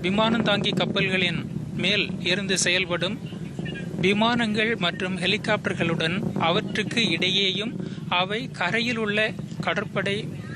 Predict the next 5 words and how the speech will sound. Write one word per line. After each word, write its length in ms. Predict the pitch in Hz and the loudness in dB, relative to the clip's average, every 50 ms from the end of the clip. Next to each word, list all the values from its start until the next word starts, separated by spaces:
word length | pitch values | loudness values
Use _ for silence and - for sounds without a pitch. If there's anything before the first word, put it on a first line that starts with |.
| - - - - - - - - - | -6 -6 -4 -4 -4 -4 -2 -2 0
தளங்களுடனும் 880 | 185 185 208 226 240 226 233 226 214 208 202 185 185 175 175 165 139 117 - - - - - - - | 0 2 2 0 0 0 0 0 0 0 0 0 0 0 0 -2 -4 -6 -8 -8 -8 -8 -6 -4 -2
தங்கள் 340 | 185 180 185 185 185 175 170 175 | -2 0 0 0 -2 -2 0 0
தொலைத்தொடர்பை 680 | 175 185 214 233 - - 196 185 175 156 - 185 185 190 180 - - - - - 165 175 | 0 0 0 -2 -2 -2 -2 -2 -2 -2 0 0 0 0 0 -4 -6 -8 -6 -4 -2 0
நிர்ணயித்து 440 | 185 202 196 202 202 190 185 - 165 - | 0 0 0 0 -2 -2 -2 -6 -6 -4
கொள்ள 180 | 165 151 151 | -2 -2 0